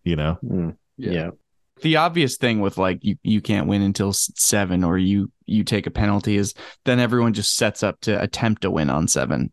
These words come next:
Speaker 3: you know, and that's, like,
Speaker 1: Yeah.
Speaker 3: not that different too. So there's always these pitfalls too, trying to put in over aggressive systems to try and balance the, the things out.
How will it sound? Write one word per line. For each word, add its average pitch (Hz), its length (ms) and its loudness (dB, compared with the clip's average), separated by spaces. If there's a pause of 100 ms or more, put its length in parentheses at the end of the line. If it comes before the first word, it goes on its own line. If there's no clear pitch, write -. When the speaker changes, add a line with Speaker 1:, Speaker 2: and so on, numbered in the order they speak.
Speaker 3:
you 107 80 0
know, 92 180 0
and 107 380 0
that's, 123 240 -2
like, 85 80 4
Speaker 1:
Yeah. 78 100 2
Speaker 3:
not - 280 -2
that 95 260 -2
different 95 340 -4
too. - 240 -2
So 117 300 -2 (120)
there's 131 200 0
always 156 260 2
these 110 160 0
pitfalls - 560 -2
too, 90 280 0
trying 101 340 0
to 98 280 0
put 117 220 -2
in 101 460 0 (160)
over 101 280 0
aggressive - 640 -2
systems - 640 -2
to - 100 -2
try - 220 -4
and - 140 -4
balance - 380 -4
the, 50 120 -2 (320)
the - 60 -18
things 65 280 -2
out. - 220 -4